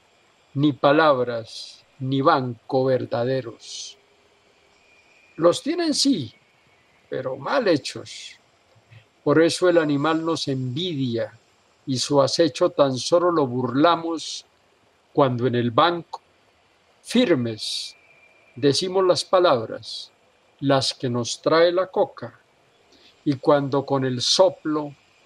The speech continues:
potencia del tabaco, expulsamos los males en el rito nocturno. Y en esta imagen se percibe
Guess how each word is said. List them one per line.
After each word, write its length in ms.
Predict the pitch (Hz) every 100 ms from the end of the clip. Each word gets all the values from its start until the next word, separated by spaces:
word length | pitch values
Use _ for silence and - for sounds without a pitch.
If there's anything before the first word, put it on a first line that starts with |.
| _ _ _
potencia 880 | 147 131 156 185 175 165 - - 180
del 280 | 160 131 117
tabaco, 540 | 127 127 147 151 - - _ _ _ _ _ _ _ _ _ -
expulsamos 1160 | 139 120 - - - 135 123 - 175 175 180 180
los 300 | 175 - -
males 920 | 131 139 151 117 110 104 - - - _ _
en 140 | 135 127
el 160 | 120
rito 460 | 113 127 127 - 131
nocturno. 680 | 120 113 - 139 - 113 113 117 _ _ _ _ _ _ _ _ _ _ _ _ _ -
Y 120 | 147
en 100 | 147
esta 300 | 160 - 175
imagen 480 | 165 165 160 175 165
se 200 | - 147
percibe 640 | 143 127 - 175 170 170